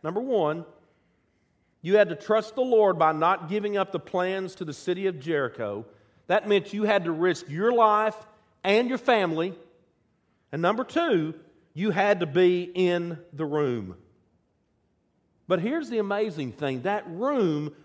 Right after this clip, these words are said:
was a place of protection that was symbolized by that scarlet thread,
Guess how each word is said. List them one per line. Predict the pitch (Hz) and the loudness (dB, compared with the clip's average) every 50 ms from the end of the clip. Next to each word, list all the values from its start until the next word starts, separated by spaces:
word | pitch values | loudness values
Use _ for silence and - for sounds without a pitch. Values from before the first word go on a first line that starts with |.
| _ - | _ -2
was | 170 160 135 | -2 -2 0
a | 143 | -2
place | 131 - - - 190 190 196 208 202 202 196 - - - - _ _ _ _ _ _ _ _ _ _ _ _ _ - | -6 -8 -6 -4 -2 0 2 2 0 0 -2 -8 -16 -20 -20 _ _ _ _ _ _ _ _ _ _ _ _ _ -14
of | 139 123 - | -14 -14 -12
protection | - - 120 - - - 220 - - - - - 90 85 90 87 - _ _ _ _ _ _ _ _ _ _ _ _ _ _ _ _ _ _ _ _ _ _ _ _ _ | -14 -14 -14 -10 -4 -4 -4 -4 -4 -10 -16 -16 -16 -16 -16 -18 -20 _ _ _ _ _ _ _ _ _ _ _ _ _ _ _ _ _ _ _ _ _ _ _ _ _
that | 135 131 - | -6 -6 -6
was | 117 110 | -6 -12
symbolized | - - - 185 165 131 113 104 101 95 95 95 98 104 107 101 - - - _ _ _ _ _ _ _ _ _ _ _ _ _ _ _ _ _ _ _ _ _ _ _ _ _ | -10 -8 -6 -6 -4 -4 -4 -4 -4 -6 -6 -6 -6 -8 -8 -10 -14 -20 -20 _ _ _ _ _ _ _ _ _ _ _ _ _ _ _ _ _ _ _ _ _ _ _ _ _
by | 123 117 113 | -6 -6 -4
that | 110 107 - | -6 -8 -10
scarlet | - - - 110 101 101 98 104 101 - | -12 -12 -8 -6 -6 -6 -6 -8 -12 -14
thread, | - 98 87 78 73 73 71 | -16 -14 -14 -14 -16 -18 -20